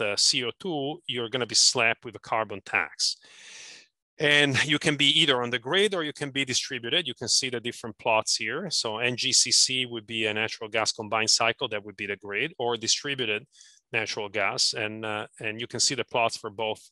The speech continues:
no carbon tax and a hundred dollars, uh, per ton of carbon tax. And so the levelized cost of electricity,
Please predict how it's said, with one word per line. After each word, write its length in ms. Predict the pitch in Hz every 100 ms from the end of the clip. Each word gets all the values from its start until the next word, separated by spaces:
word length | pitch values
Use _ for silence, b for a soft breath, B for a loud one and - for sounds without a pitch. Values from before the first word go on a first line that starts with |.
| -
no 240 | 123 131
carbon 380 | 123 135 117 113
tax 480 | - 107 104 - -
and 180 | 98 101
a 100 | 101
hundred 260 | 107 101
dollars, 440 | 95 98 92 92 - b b b _ _
uh, 100 | 110 98
per 120 | -
ton 340 | - 117 101 92
of 80 | -
carbon 320 | 101 87 87
tax. 340 | - 85 - -
And 120 | 107
so 220 | - 113
the 260 | 104 107 107
levelized 420 | 127 135 127 -
cost 260 | 127 117 120
of 80 |
electricity, 720 | 107 98 - 165 - 143 143